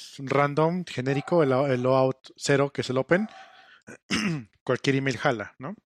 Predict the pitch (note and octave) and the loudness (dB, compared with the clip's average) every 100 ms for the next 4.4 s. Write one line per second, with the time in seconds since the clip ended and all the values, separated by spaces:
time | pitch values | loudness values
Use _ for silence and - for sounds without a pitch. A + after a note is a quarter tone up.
0 | _ _ _ _ _ - C#3+ B2 B2+ D3+ | _ _ _ _ _ -10 -6 -4 -2 -2
1 | A#2 A2 A2 B2 C3+ B2+ B2 C3 A#2 A#2+ | -2 -4 -4 -4 -6 -6 -8 -8 -6 -8
2 | G#2+ A2+ C#3+ B2 B2+ A#2+ A2+ G#2 G#2+ C3+ | -6 -4 -4 -4 -8 -6 -6 -6 -2 -2
3 | G#2+ - - - - - - - - - | -4 -14 -18 -18 -18 -18 -18 -20 -20 -20
4 | - - D3 | -16 -12 -10